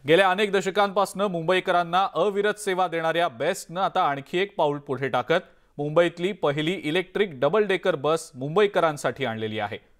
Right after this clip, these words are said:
केंद्रीय मंत्री नितीन गडकरी यांच्या हस्ते या एसी इलेक्ट्रिक डबल डेकर बसचं उद्घाटन करण्यात आलेलं आहे.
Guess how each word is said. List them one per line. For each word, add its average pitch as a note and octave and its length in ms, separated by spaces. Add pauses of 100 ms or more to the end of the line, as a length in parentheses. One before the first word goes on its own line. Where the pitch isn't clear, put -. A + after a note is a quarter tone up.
(400)
केंद्रीय D3 380
मंत्री E3 360
नितीन D3+ 300
गडकरी C3+ 420
यांच्या D#3+ 260
हस्ते D3 340 (380)
या C#3 280 (260)
एसी D3 500
इलेक्ट्रिक D#3+ 600
डबल E3 260
डेकर F3 320
बसचं D3+ 480
उद्घाटन C#3+ 520
करण्यात B2+ 380
आलेलं C3 240
आहे. D#3 200